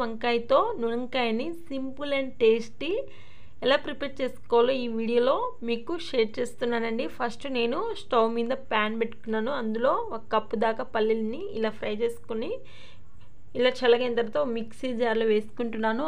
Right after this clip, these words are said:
అలాగే ఒక పెద్ద ఆనియన్ని మిక్సీలో వేసుకుంటున్నానండి. ఒక టమాటాని కూడా కట్ చేసుకొని వేసుకున్నాను. అలాగే ఎండు కొబ్బరి ఒక రెండు స్పూన్ దాకా, ధనియా పౌడర్ ఒక స్పూన్ దాకా,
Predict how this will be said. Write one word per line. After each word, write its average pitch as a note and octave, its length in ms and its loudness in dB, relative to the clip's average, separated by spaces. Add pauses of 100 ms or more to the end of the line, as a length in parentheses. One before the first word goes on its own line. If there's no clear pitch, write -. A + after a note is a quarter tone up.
అలాగే A3+ 280 2 (100)
ఒక A3+ 80 -4 (120)
పెద్ద G#3 180 0 (160)
ఆనియన్ని A3 480 -2 (240)
మిక్సీలో A3+ 340 0 (100)
వేసుకుంటున్నానండి. A3 760 0 (520)
ఒక A#3+ 140 2 (100)
టమాటాని A#3 480 2
కూడా A#3+ 160 0
కట్ A3 180 0
చేసుకొని A3+ 400 -2
వేసుకున్నాను. A3 580 0 (140)
అలాగే A3+ 340 4
ఎండు A3 240 0
కొబ్బరి A#3+ 300 2
ఒక A3 180 -4
రెండు G#3+ 280 0
స్పూన్ A#3+ 280 -2
దాకా, A3 260 2 (180)
ధనియా A3 260 0 (140)
పౌడర్ A#3 380 0
ఒక A#3+ 200 -2 (100)
స్పూన్ A3+ 400 -2
దాకా, G#3+ 300 0